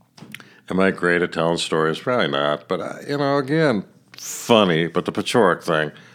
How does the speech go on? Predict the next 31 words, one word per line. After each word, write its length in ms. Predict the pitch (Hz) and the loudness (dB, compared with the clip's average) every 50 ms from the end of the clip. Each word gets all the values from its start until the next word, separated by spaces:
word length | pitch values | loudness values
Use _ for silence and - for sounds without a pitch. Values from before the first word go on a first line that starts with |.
| - - | -12 -4
uh, 360 | - 85 85 85 82 80 76 - | 0 2 2 4 2 0 -2 -4
this 220 | - 85 85 - - | -4 -6 -4 -4 -4
is 140 | 78 69 | -6 -4
your 100 | 76 76 | -4 -4
last 340 | 73 71 71 73 71 - - | -4 -4 -4 -6 -6 -8 -8
game. 260 | - 85 78 73 71 - - - - - - - - - - - | -6 -4 -4 -4 -6 -8 -14 -20 -20 -20 -20 -20 -20 -20 -20 -14
Play 240 | - - 98 87 85 | -6 -2 0 0 0
it 100 | 73 - | 0 -2
like 260 | - 82 80 - - | -2 -4 -4 -4 -6
it 80 | 78 | -6
is 200 | 82 82 87 85 | -4 -4 -4 -4
because 400 | 82 - 78 71 - 90 90 82 | -6 -8 -10 -6 -4 -2 -2 -2
it 100 | 82 85 | -4 -6
is 360 | 85 80 76 76 76 - - - - _ - | -4 -4 -4 -4 -6 -10 -14 -16 -20 _ -20
funny. 480 | - - - 104 87 80 71 65 - - - - - - - | -10 -2 0 2 2 2 0 -4 -10 -14 -20 -20 -20 -16 -6
Funny, 240 | - 107 98 95 95 | -2 -2 0 0 0
funny, 240 | 92 - 95 90 87 | 0 -2 -2 -2 -2
funny. 260 | - 92 82 76 71 - - - - - - | -2 -2 -2 -2 -4 -8 -16 -20 -20 -20 -8
So 140 | - - 120 | 0 2 4
anyway, 380 | 120 120 110 104 101 98 92 - - - - - - - - | 4 6 6 6 4 4 2 -2 -12 -18 -20 -20 -14 -6 0
lighter 200 | 104 98 98 98 | 2 4 4 4
side 300 | 92 - 98 90 87 85 | 2 2 2 2 2 0
of 80 | 90 - | 0 2
baseball. 920 | - 113 117 117 110 - - - 117 110 107 107 104 104 101 104 98 - - - - _ _ - | 2 4 4 4 2 -2 0 2 2 4 4 4 4 4 2 0 -2 -4 -10 -20 -20 _ _ -4
We 220 | 101 101 98 98 | -2 0 0 0
are 220 | - 92 87 82 80 | -2 -2 -2 -4 -4
talking 520 | - - 104 101 98 98 95 - 107 98 | -4 -2 0 0 0 0 -2 -2 -4 -4
about 300 | 92 82 90 82 82 - | -2 -2 -2 -4 -4 -6
the 140 | 82 82 87 | -6 -4 -2
Astros. 760 | 92 98 104 101 - - - 107 101 98 98 95 95 87 78 | 0 0 0 0 -2 -4 -2 -2 0 0 0 0 0 -2 -4
And 320 | 90 82 82 80 80 - | -4 -4 -6 -6 -8 -10